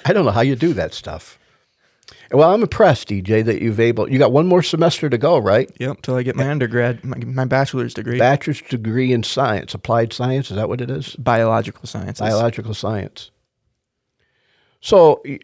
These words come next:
Speaker 1: you know, you've got a lot of biology and a lot of physics and a lot of
Speaker 2: Chemistry.
Speaker 1: chemistry knowledge. So, and you're a Christian.
Speaker 2: Yep.
Speaker 1: So, uh,
Speaker 2: Well, I'll get into that, probably not today, but pr-, in next week's podcast, I'll talk about that more.
Speaker 1: Okay.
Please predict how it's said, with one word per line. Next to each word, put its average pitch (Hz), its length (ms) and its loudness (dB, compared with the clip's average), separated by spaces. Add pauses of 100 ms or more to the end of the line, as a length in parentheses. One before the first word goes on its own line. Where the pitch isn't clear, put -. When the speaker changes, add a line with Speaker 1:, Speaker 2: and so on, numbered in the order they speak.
Speaker 1:
you 185 140 4
know, 139 280 6
you've 165 300 -2
got 208 180 2
a 196 80 4
lot 123 260 2
of 104 80 0
biology 117 560 2
and 107 80 2
a 107 80 4
lot 127 220 4
of 113 220 0 (400)
physics 110 760 0
and 110 140 0
a 104 100 0
lot 127 360 4
of 104 300 2
Speaker 2:
Chemistry. 123 480 -8
Speaker 1:
chemistry 156 520 0
knowledge. 113 760 -2 (720)
So, 127 640 4
and 123 120 2
you're 196 140 4
a - 40 -2
Christian. - 480 -4 (200)
Speaker 2:
Yep. 135 260 -10 (460)
Speaker 1:
So, 120 600 2 (120)
uh, - 80 -18 (640)
Speaker 2:
Well, 135 120 2
I'll 160 120 4
get 165 180 0
into 160 200 0
that, 131 200 2
probably 156 260 0
not 139 260 -4
today, 127 600 0
but 120 260 -4
pr-, - 100 -12
in 131 220 -4
next 139 220 -4
week's 131 180 -2
podcast, - 600 -8
I'll 113 80 -4
talk - 240 -6
about 113 180 -6
that 107 140 -4
more. 123 140 -2
Speaker 1:
Okay. - 140 -6